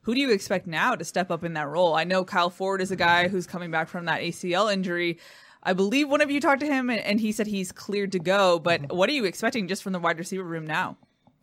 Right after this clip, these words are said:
Speaker 2: I'm a big Kyle Ford guy. So, I
Speaker 1: You
Speaker 2: mean,
Speaker 1: are.
Speaker 2: this is, uh, this is his chance. I mean, there's a lot of opportunities here. I mean, we, we've seen some of the young guys.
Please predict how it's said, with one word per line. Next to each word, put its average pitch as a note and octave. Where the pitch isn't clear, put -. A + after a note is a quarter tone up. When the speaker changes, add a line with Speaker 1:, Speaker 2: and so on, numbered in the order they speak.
Speaker 2:
I'm C#3+
a D3+
big B2+
Kyle G2+
Ford G#2
guy. G#2
So, F#2+
I -
Speaker 1:
You F3+
Speaker 2:
mean, -
Speaker 1:
are. -
Speaker 2:
this G2+
is, G#2+
uh, G2
this C3
is G2+
his G2+
chance. A2+
I A2+
mean, G#2+
there's A#2
a C3
lot E3
of D#3+
opportunities D3+
here. E2
I F2
mean, G2
we, D3
we've C#3
seen C3+
some A#2+
of G#2
the G2
young A#2
guys. F#2+